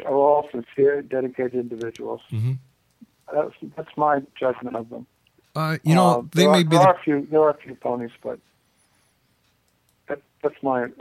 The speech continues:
Speaker 1: that's my estimate. People like, uh, like Stanford Friedman and Linda
Speaker 2: Mm-hmm.
Speaker 1: Moulton Howe and Jim Marrs, these people looking for the truth, they're searching for the truth. And, uh, and, uh, Richard Dolan, I have tremendous respect for these people and what they're doing.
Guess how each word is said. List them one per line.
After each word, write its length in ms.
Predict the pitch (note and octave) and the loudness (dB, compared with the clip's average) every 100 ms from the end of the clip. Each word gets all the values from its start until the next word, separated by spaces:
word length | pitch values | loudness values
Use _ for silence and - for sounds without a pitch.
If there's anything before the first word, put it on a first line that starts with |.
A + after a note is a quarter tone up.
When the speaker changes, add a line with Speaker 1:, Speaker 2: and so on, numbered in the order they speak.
| - - | -20 -20
Speaker 1:
that's 180 | C3 | -14
my 160 | - A#2+ | -6 -4
estimate. 320 | A2+ - B2 | -4 -8 -14
People 280 | - D3 C#3+ | -10 -4 0
like, 200 | C3+ B2+ - | 0 -2 -6
uh, 120 | A#2+ G#2+ D2+ D2 | -6 -6 -18 -20
like 140 | - A#2+ | -20 -16
Stanford 360 | - C#3+ C3 B2 | -8 -6 -6 -12
Friedman 420 | - C3 B2+ B2 | -8 -8 -8 -10
and 160 | A#2 A#2 | -10 -4
Linda 140 | A2 | -2
Speaker 2:
Mm-hmm. 80 | A#2+ | -2
Speaker 1:
Moulton 300 | A#2+ A#2+ A#2 | -4 -8 -14
Howe 360 | B2 A#2+ A#2+ | -6 -4 -4
and 160 | A#2+ A#2+ | -8 -10
Jim 220 | A#2+ B2 | -10 -8
Marrs, 260 | B2 B2 B2 - _ _ _ _ | -4 -4 -6 -12 _ _ _ _
these 240 | E3 F3+ A#3+ - | -8 -4 -4 -2
people 320 | A3+ A3 D3+ | -2 0 -2
looking 240 | F3+ F3+ | -2 -4
for 140 | E3+ D3+ | -6 -8
the 80 | |
truth, 320 | C3+ - B2+ A#2 | -8 -6 -6 -6
they're 120 | A#2+ | -14
searching 260 | - E3 E3 _ | -4 -4 -4 _
for 60 | C#3+ | -14
the 40 | |
truth. 300 | C3+ B2+ A#2+ _ _ _ _ _ _ | -12 -10 -10 _ _ _ _ _ _
And, 300 | A#2+ A#2 B2+ | -12 -12 -12
uh, 180 | - - | -12 -14
and, 360 | C3 B2+ B2 A#2+ | -12 -12 -12 -10
uh, 200 | A#2 A#2+ | -10 -10
Richard 340 | C#3+ - C3+ | -12 -14 -8
Dolan, 340 | C3 C3 C3 C3+ _ _ _ _ | -2 0 -2 -8 _ _ _ _
I 80 | D#3 | -2
have 100 | F3 | -2
tremendous 420 | - E3+ G#3 G#3+ | 0 0 0 0
respect 440 | B2 - F#3 F#3 - | -6 -2 -2 -2 -6
for 80 | |
these 160 | B2 A2+ | -10 -10
people 460 | - A2 - - - | -10 -14 -12 -16 -14
and 100 | C3 | -12
what 140 | C3+ C3 | -12 -8
they're 120 | B2+ | -8
doing. 320 | C3 C3 A2+ | -6 -8 -10